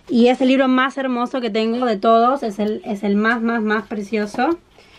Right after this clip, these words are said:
Eh, y tiene como todos estos pop-ups que pueden ver.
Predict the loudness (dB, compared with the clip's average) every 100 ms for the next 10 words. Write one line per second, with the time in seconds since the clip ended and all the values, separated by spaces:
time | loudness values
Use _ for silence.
0 | -20 -20 _ _ -20 -20 -20 -20 -6 -2
1 | 2 2 2 0 -2 -2 0 2 0 0
2 | 0 0 0 0 0 -4 -6 0 2 2
3 | 0 -12 -4 -2 2 2 0 -4 -20 -20
4 | -20 -20 _ -20 _ -20 -20 -20 _ _
5 | _ _ _ _ _ -20 _ -20 -20 -20
6 | -20 _ -20 -20 -20 _ _ _ _ _
7 | -2 0 0 0 2 4 4 4 2 0